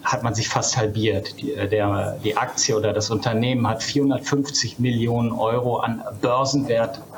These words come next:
eingebüßt. Das ist relativ viel, klar. Man ist im Zuge der Pandemie auch in die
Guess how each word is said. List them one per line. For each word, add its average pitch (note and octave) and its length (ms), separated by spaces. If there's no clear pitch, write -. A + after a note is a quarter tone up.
eingebüßt. C#3 800
Das - 160
ist - 360
relativ A#2 600
viel, D#3+ 280
klar. B2 360
Man G#2 160
ist C3+ 160
im - 120
Zuge B2 280
der A2+ 140
Pandemie A2 520
auch A2+ 140
in G#2+ 100
die G#2+ 220